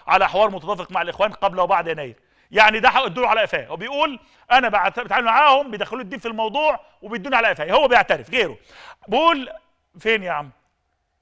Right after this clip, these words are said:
خيارات الإخوان والمسلمين: "يبدو أن لدى الجزيرة معلومات عن مبادرة حوار بين السيسي والجماعة، فهي تسأل مدحت الحداد عضو مجلس الشورى العام للجماعة عن استعدادها لقبول حل الجماعة والتخلي عن العمل السياسي مقابل تحسين وضع سجنائها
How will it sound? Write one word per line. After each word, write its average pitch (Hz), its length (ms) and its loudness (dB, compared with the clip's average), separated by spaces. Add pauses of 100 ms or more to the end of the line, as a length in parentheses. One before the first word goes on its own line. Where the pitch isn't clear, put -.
(840)
خيارات 233 400 4
الإخوان 214 320 -2
والمسلمين: 156 500 -14
"يبدو 226 340 4
أن 208 140 2
لدى 208 200 0
الجزيرة 196 560 -2
معلومات 190 580 0
عن 185 160 0
مبادرة 185 500 -4
حوار 202 220 2
بين 185 220 -6
السيسي 185 320 -12
والجماعة، 196 560 0 (520)
فهي 196 200 2
تسأل 220 380 -4
مدحت 185 280 -8
الحداد 160 380 -6
عضو 175 160 -8
مجلس 175 300 -10
الشورى 208 280 -8
العام 202 380 0 (240)
للجماعة 180 380 2
عن 190 140 0
استعدادها 180 500 -4
لقبول 175 380 -6
حل 208 180 -2
الجماعة 196 520 -2 (240)
والتخلي 196 480 0
عن 185 60 4
العمل 190 280 0
السياسي 208 380 -6
مقابل 196 340 -6
تحسين 202 320 -10
وضع 190 240 -4
سجنائها 208 540 -2